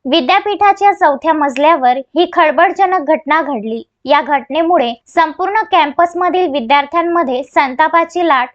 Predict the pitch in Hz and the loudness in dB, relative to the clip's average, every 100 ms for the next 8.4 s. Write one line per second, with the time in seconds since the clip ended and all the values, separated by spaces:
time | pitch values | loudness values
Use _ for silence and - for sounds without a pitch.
0 | - 302 320 330 349 277 214 226 - _ | -10 0 2 2 2 2 -2 -12 -18 _
1 | - 277 285 415 415 427 403 285 294 339 | 0 0 2 -2 -4 0 2 2 0 -2
2 | 285 262 247 320 359 339 302 269 247 285 | -2 0 2 2 0 -6 -6 -6 0 0
3 | 269 330 349 359 339 311 285 262 269 302 | 0 -2 0 0 0 0 0 -2 -2 -2
4 | 302 269 240 _ - 339 381 403 403 415 | -2 -4 -6 _ 0 2 2 0 0 0
5 | 403 349 330 320 339 330 285 302 311 311 | 0 -2 0 0 0 -2 -2 0 0 2
6 | 349 302 226 226 226 _ - 294 349 349 | 2 2 -2 -10 -14 _ -4 -2 2 2
7 | 269 254 254 285 285 359 359 370 330 285 | 4 2 0 -8 -2 0 0 0 -2 2
8 | 320 330 277 233 | 2 0 -6 -6